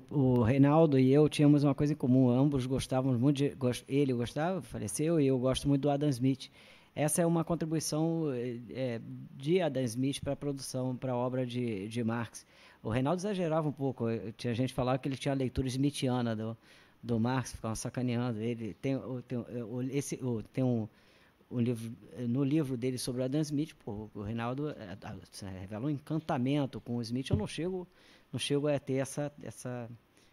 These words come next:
relação com o Smith, mas sem dúvida ele é um, ele tem uma influência muito grande sobre Marx por dupla via. Uma influência direta, porque Marx é, é, é admirador da riqueza das nações, sobretudo,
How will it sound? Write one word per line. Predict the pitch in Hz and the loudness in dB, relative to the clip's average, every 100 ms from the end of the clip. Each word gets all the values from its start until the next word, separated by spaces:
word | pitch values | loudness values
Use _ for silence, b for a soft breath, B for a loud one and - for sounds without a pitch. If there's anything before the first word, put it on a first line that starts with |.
| _ | _
relação | 117 131 120 139 135 | -6 -4 -2 0 0
com | |
o | 123 | 0
Smith, | 120 117 | 0 0
mas | 135 | -2
sem | 131 165 | 0 2
dúvida | 147 160 160 | 2 0 0
ele | 160 | 2
é | |
um, | 175 190 127 | 2 0 -2
ele | 143 156 151 | -2 0 -2
tem | - 180 | 0 0
uma | 180 | -2
influência | - 156 156 156 156 | 0 0 0 0 0
muito | 135 165 180 | 2 2 0
grande | 147 135 165 165 123 | -2 0 0 0 -2
sobre | - 170 175 147 | -4 -4 -2 0
Marx | 143 170 - - b b b b | 0 -2 -6 -14 b b b b
por | - 143 | -6 -4
dupla | 143 226 233 226 | -2 -2 2 0
via. | 156 147 131 107 - b b b - | 2 2 2 0 -4 b b b 0
Uma | 147 | 2
influência | 143 156 147 156 | 4 2 2 2
direta, | 139 135 156 196 - | 2 4 4 2 -2
porque | 95 147 | -2 2
Marx | 135 139 - - - - | 4 4 0 -6 -20 -8
é, | 113 127 98 71 | -2 -2 -4 -14
é, | 73 117 101 82 98 110 110 | -10 -8 -8 -8 -8 -6 -6
é | 110 | -6
admirador | 110 135 135 120 107 101 156 143 | -4 0 0 0 -2 0 0 0
da | |
riqueza | 104 104 104 107 | -2 -2 -6 -4
das | 107 | -4
nações, | 107 123 147 | -4 -2 -2
sobretudo, | - 110 113 135 160 180 | -2 -4 -4 0 0 0